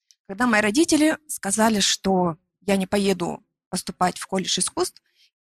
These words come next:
ну, потому что это было в другом городе. Не хотели меня отпускать. Но ребёнком, подростком была очень амбициозным, и через год, когда в наш город, маленький северный городок, приехал профессор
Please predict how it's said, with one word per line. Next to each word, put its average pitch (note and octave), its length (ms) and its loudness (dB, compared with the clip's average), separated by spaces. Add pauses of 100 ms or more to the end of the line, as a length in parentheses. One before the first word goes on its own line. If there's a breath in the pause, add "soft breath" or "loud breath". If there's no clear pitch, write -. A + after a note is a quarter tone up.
(140)
ну, C4+ 140 0
потому G3 240 -6
что G3+ 140 -6
это F#3+ 60 -16
было G3 160 0
в F3+ 60 -8
другом F3+ 320 -2
городе. E3 400 -4 (300)
Не F#3 140 -16
хотели F#3 320 -6
меня F3+ 120 -6
отпускать. - 520 -8 (1200 loud breath)
Но B3 400 6
ребёнком, A3 420 2
подростком F#3+ 420 0
была F#3 140 4
очень F3 220 -2
амбициозным, G#3 520 -2 (220)
и G3+ 40 -14
через F#3 300 -4
год, C4 240 -2
когда G3 200 -2
в - 20 -4
наш G#3 160 0
город, G3+ 340 2
маленький F#3 320 -6
северный F#3+ 320 0
городок, F#3 400 0 (480 loud breath)
приехал G#3 360 2
профессор F#3+ 800 -2